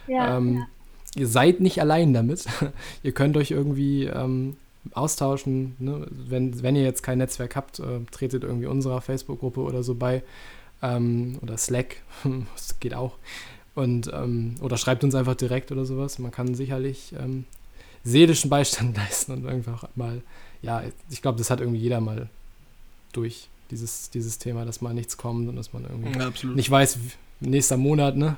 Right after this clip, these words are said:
Speaker 2: Wie sieht's, sieht's da aus oder sowas?
Speaker 3: <laughs> Soll ich mir schon mal eine andere Wohnung suchen? Ja,
Speaker 2: Genau.
Speaker 3: absolut.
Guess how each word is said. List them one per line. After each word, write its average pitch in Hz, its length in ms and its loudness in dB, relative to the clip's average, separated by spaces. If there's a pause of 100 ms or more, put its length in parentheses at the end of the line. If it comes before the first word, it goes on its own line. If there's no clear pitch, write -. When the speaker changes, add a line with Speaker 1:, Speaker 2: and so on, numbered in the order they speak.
(120)
Speaker 2:
Wie 127 160 -2
sieht's, 120 520 -6
sieht's 127 240 -10
da 139 100 -6
aus 135 280 -6
oder 123 140 -6
sowas? 123 240 -2
Speaker 3:
<laughs> 139 120 -2 (440)
Soll - 160 -10
ich 107 40 -8
mir 123 60 -4
schon 123 120 -2
mal 117 100 -2
eine 123 80 -2
andere 120 260 2
Wohnung 135 320 2
suchen? 131 260 -4 (680)
Ja, 156 160 4
Speaker 2:
Genau. - 0 -
Speaker 3:
absolut. 147 400 2